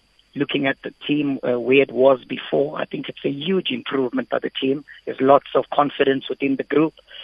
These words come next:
Uh, the team spirit's at an all-time high. And, um, yes,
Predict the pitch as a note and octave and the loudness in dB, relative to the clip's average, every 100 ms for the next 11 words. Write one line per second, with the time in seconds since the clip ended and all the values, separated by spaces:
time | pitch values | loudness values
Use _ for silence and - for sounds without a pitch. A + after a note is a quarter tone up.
0 | - - C#3+ C3+ - - - D3 - D3+ | -18 -2 0 2 0 -4 -2 -2 2 2
1 | C#3 - C3+ B2+ C#3 D3 C#3+ - C#3+ C#3 | 4 2 2 4 4 4 4 2 0 2
2 | B2 D3 D3+ _ - - - - C#3 D3 | 2 2 0 _ -20 -20 -4 2 2 2
3 | C#3+ C#3+ C#3+ C#3+ C#3 D#3 G#3+ | 0 4 4 2 -2 -2 -2